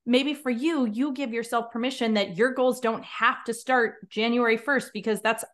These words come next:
arbitrary, right? Like, it doesn't have to be. Yours can start February first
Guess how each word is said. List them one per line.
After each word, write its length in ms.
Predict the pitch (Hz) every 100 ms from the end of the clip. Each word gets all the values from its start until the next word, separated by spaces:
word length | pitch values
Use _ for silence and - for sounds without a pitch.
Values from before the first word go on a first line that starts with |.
| -
arbitrary, 560 | 269 247 220 165 117 -
right? 200 | 196 247
Like, 240 | 233 196 - _ _
it 120 | 247
doesn't 280 | 277 277 247
have 180 | 254 254
to 80 | 214
be. 80 | 175
Yours 460 | 151 254 294 285
can 260 | - 277 269
start 380 | 269 285 254 - _
February 480 | 349 320 254 196 180 -
first 380 | 175 170 -